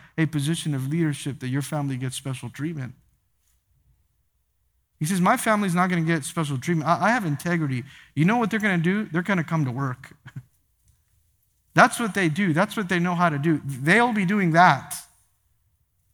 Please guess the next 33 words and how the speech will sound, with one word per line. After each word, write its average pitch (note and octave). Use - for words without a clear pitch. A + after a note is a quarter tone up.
And F3+
he, A#3
and A#3
he's C4
preparing A3+
his F#3
brothers. G3+
And G3
he A#3+
tells C4
them B3
this B3+
in A3
verse A#3+
thirty-three, A#3
"So -
it C4+
shall A3+
be A#3+
when G3
Pharaoh A#3+
calls A3+
you G3
and G3
says, G#3
'What A3+
is G#3+
your A3+
occupation? G#3
What E3
do C#4+
you G#3+
do A3